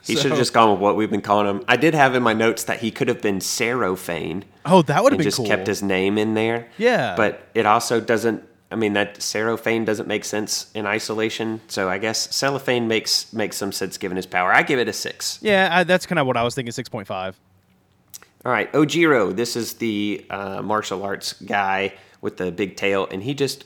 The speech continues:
Speaker 1: comes up and owns it. He's just like, "I'm gonna be Tail Man." What do you think of that?
Speaker 2: Eh, it's too, like, it's too on point. Like, I gave that one, like, a two point oh. Like, he's not, he didn't try.
Speaker 1: Okay, so I'm giving this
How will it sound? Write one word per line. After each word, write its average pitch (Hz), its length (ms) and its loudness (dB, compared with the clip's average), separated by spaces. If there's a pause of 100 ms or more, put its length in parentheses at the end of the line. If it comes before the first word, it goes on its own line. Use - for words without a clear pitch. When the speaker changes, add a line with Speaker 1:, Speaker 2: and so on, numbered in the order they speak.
(120)
Speaker 1:
comes 127 220 -4
up 123 160 -2
and 101 320 -6
owns 107 240 -2
it. 69 160 -8
He's 98 140 -8
just - 180 -10
like, 95 220 -2 (180)
"I'm 120 100 -4
gonna 117 140 0
be 117 120 -4
Tail 104 320 -2
Man." 87 320 -4 (140)
What 113 120 -6
do - 40 -2
you 107 60 -2
think 110 140 0
of 104 60 0
that? 98 360 -2
Speaker 2:
Eh, 160 280 0 (180)
it's 147 280 -4
too, 113 300 -4
like, 98 480 -8
it's 143 180 -10
too 143 180 -4
on 101 140 -6
point. 95 460 -10
Like, 117 140 -6
I 135 100 -2
gave 143 140 2
that 127 120 4
one, 123 100 -4
like, 117 100 -6
a 113 80 -6
two 110 180 -8
point 90 240 -12
oh. 87 320 -10
Like, 123 100 -12
he's 151 180 -10
not, 165 300 -2
he 160 100 -2
didn't 139 200 -4
try. 87 360 -10 (580)
Speaker 1:
Okay, 127 400 2 (100)
so 117 440 2 (540)
I'm 151 220 4
giving 143 300 4
this - 380 0